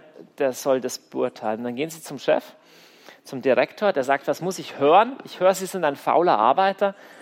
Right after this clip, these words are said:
Dann sagt der Bär: "Ich bin gar kein Arbeiter, ich bin ein Bär." Dann sagt der Direktor: "So ein Unsinn, Bären gibt's doch überhaupt keine mehr.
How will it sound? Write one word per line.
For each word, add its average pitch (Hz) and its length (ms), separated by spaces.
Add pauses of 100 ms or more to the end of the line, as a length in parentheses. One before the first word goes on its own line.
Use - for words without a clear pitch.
(100)
Dann 151 80
sagt 165 240
der 165 80
Bär: 160 240
"Ich 190 140
bin 160 140
gar 165 120
kein - 180
Arbeiter, 143 380
ich 147 100
bin 151 120
ein 131 120
Bär." 160 500 (920)
Dann 127 80
sagt 113 300
der 110 100
Direktor: 113 500
"So - 200
ein 113 120
Unsinn, 123 400
Bären 113 360
gibt's - 260
doch 120 80
überhaupt 107 260
keine 107 220
mehr. 95 320